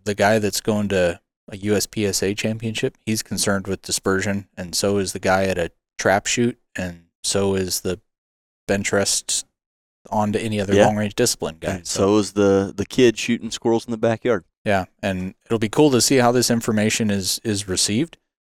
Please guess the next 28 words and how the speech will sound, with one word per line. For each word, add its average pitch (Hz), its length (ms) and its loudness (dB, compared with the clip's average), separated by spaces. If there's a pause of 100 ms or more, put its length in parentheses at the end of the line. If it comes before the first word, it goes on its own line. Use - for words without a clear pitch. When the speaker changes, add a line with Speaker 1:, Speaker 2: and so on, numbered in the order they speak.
Speaker 1:
I'm 123 180 2
interested 95 440 -2
to - 80 -6
see 92 180 -4
that, 85 300 -4
you 110 100 -8
know, 95 80 -4
Speaker 2:
Yeah. 85 80 -4
Speaker 1:
'cause 98 120 -4
as 95 160 -2
time's 101 440 0
progressed, 95 500 0
this - 160 -2
information 92 520 -4
has 87 100 -10
become 90 440 -8 (180)
more 120 240 6
available. 87 440 0
So - 120 -4
I'm 85 100 -10
curious 107 400 2
to 85 100 -4
see, 92 160 -2
like, 82 180 -2
what's 95 200 2
the 113 100 2
ratio 92 460 0
of, 87 280 0